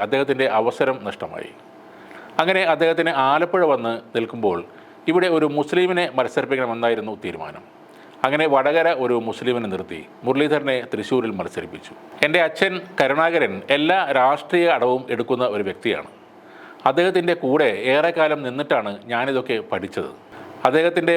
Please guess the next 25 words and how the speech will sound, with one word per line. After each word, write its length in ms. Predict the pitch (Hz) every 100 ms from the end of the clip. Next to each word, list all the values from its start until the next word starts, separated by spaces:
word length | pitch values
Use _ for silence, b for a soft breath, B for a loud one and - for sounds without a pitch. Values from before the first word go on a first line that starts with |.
| 143
മനസ്സ് 340 | 135 147 - 139 110 -
എനിക്ക് 220 | 123 120 127
നന്നായി 300 | 113 113 131 101
അറിയാം. 260 | 90 85 - - - B B - -
തൃശ്ശൂർ 360 | 131 - 175 160 147
തെരഞ്ഞെടുപ്പ് 360 | 123 143 147 131
കഴിഞ്ഞാൽ 300 | 117 120 113 101 -
പല 160 | 113 139
നേതാക്കളും 480 | 123 117 120 120 110 - 98
ബി 80 | 92
ജെ 80 | 92 -
പിയിലേക്ക് 300 | 101 90 80
എത്തും. 200 | - - - - - B B - 127
ഇതാണ് 280 | 139 131 123 123
പത്മജ 320 | - - 131 131 104
വേണുഗോപാൽ 420 | 104 101 95 95 90
പറയുന്നത്. 420 | - 76 - - - - - - - B B B B B -
ചില 120 | 170 190
കാര്യങ്ങൾ 320 | 185 175 180 180
പത്മജ 280 | 165 - 165 160
പറയുന്നത് 300 | 147 143 135 135
ശരിയായിരിക്കും. 580 | 117 135 104 90 - - - - B B -
തൃശ്ശൂരിൽ 420 | 131 123 170 165 151
സുരേഷ് 320 | - 127 151 -
ഗോപിയും 280 | 151 151